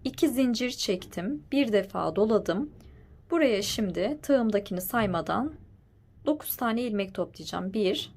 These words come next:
doladım. İki, üç, dört, beş, altı, yedi,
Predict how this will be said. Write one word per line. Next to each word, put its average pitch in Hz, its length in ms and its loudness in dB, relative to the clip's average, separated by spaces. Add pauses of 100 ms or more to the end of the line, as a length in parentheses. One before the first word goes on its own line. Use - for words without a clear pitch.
(200)
doladım. 202 560 -2 (1200)
İki, 190 500 -6 (1800)
üç, - 480 -8 (1600)
dört, 180 580 -2 (1600)
beş, 190 640 -2 (2000)
altı, 202 760 -2 (1600)
yedi, 208 680 -2